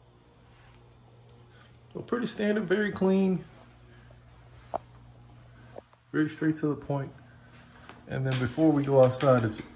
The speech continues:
it's a little bit of a muggy weather outside, so I'm not gonna step outside today, but you do have an enclosed patio screened in. So not a lot of space back there in the back, but just enough to where you can go outside, get some fresh air, and not be bothered by mosquitoes in this Florida weather.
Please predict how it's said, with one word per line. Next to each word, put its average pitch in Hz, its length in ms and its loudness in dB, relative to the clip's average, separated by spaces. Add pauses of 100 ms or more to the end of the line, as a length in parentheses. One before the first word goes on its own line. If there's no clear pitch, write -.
it's - 140 -18
a - 20 -12
little 139 200 0
bit 123 180 2
of 104 120 -2
a 107 60 -4
muggy 110 260 0
weather 101 340 -2
outside, 98 320 -6
so - 100 -12
I'm 104 80 -6
not 101 100 -4
gonna 98 120 -8
step - 220 -10
outside - 380 -10
today, 98 280 -4
but 104 320 -4 (260)
you 113 80 0
do 127 160 8
have 123 420 6
an 110 120 0
enclosed 110 680 4
patio 107 460 2
screened 110 540 -2
in. 101 300 -4 (880)
So 107 400 -6 (180)
not 143 360 -2 (260)
a 123 80 -2
lot 117 320 2
of 143 80 2
space 147 380 -4
back 143 340 -4
there 143 240 -2
in 143 80 -2
the 143 60 -2
back, 143 360 -4
but 110 160 -4
just - 360 -4
enough 117 340 -4 (760)
to - 120 -8
where 110 100 0
you 107 80 0
can 107 100 -4
go 107 300 2
outside, 104 600 -4
get 98 120 -10
some 101 140 -8
fresh 101 340 -8
air, 104 140 -4
and 101 100 -4
not 101 160 -6
be 92 60 -10
bothered 92 320 -6
by 95 140 -6
mosquitoes 98 680 -8
in 101 140 -8
this 101 160 -10
Florida - 400 -12
weather. - 240 -14